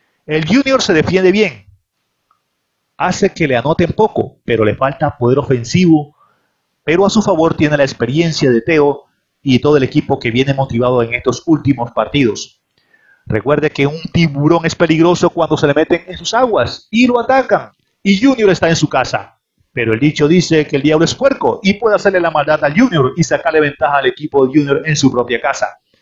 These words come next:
Mientras el América y el Junior, repetimos, han ganado nueve partidos, Junior ha perdido tres de local y uno de esos fue ante el América.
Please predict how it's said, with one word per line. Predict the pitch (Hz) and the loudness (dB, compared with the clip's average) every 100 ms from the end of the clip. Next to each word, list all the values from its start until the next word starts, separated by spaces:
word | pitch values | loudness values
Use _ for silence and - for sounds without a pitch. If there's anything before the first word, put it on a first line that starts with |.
| _ _ _ _ | _ _ _ _
Mientras | - 107 - 113 - - - | -8 -6 -2 -2 -2 -8 -8
el | 120 | -4
América | 101 170 170 165 | -2 -2 -2 0
y | 143 | 0
el | 135 | 2
Junior, | 185 180 | 2 2
repetimos, | 135 131 180 185 156 165 - _ _ _ | 0 0 -2 0 0 0 -4 _ _ _
han | 170 196 | -6 0
ganado | 190 196 | 0 2
nueve | 196 190 | 2 0
partidos, | 190 160 220 170 139 131 - _ _ _ _ _ _ _ | 2 -2 2 4 2 0 -8 _ _ _ _ _ _ _
Junior | 165 214 202 | -2 0 0
ha | |
perdido | 202 180 202 196 | 0 2 2 2
tres | 175 180 | 2 2
de | 180 | 2
local | 160 202 160 110 | 2 0 -2 -2
y | 131 | 0
uno | 147 151 165 | 2 4 2
de | 147 | 2
esos | 165 151 | 2 2
fue | 139 156 175 | 0 0 0
ante | 170 170 | -4 0
el | 170 | -2
América. | 165 196 180 - - | 0 0 -2 -4 -8